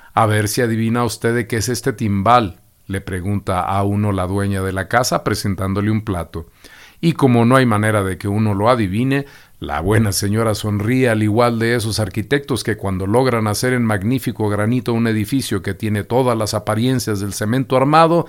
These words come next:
creen haber vencido las mayores dificultades técnicas de su arte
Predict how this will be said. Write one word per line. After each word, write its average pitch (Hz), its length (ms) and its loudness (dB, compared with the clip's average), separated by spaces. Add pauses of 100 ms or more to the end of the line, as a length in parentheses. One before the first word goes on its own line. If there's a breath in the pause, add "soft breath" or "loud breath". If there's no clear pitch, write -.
(400 loud breath)
creen 113 380 2
haber 107 240 2
vencido 110 540 0
las 98 220 -2
mayores 107 480 2
dificultades 107 800 -2
técnicas 117 480 0
de 104 100 0
su 120 220 2
arte 175 400 4